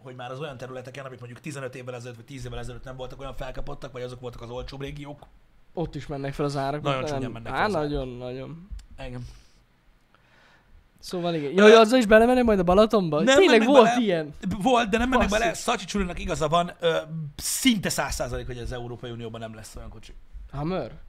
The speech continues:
Speaker 1: Mm.
Speaker 2: Nem lesz?
Speaker 1: Biztos, hogy nem lesz. Biztos,
Speaker 2: Lehet.
Speaker 1: hogy nem lesz. És továbbra is kérdés, hogy egyáltalán Cybertruck lesz-e.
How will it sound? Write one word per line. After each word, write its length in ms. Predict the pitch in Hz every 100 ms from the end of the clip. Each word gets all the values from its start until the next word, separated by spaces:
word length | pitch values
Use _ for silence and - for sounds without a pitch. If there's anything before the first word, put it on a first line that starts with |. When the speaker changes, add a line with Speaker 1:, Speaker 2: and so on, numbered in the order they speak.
| -
Speaker 1:
Mm. 60 | 117 113 - - -
Speaker 2:
Nem 120 | 170
lesz? 120 | 226
Speaker 1:
Biztos, 280 | 117 - -
hogy 100 | 101
nem 100 | 104
lesz. 200 | - - - - - - - - - - -
Biztos, 220 | 170 170 190
Speaker 2:
Lehet. 140 | 135
Speaker 1:
hogy 80 | 113
nem 80 | 113
lesz. 260 | 107 - -
És 200 | - 123 -
továbbra 320 | 165 156 135
is 120 | 131
kérdés, 480 | - 147 143 113 117
hogy 80 | 131
egyáltalán 300 | 135 120 123
Cybertruck 540 | - 123 117 104 -
lesz-e. 320 | - - -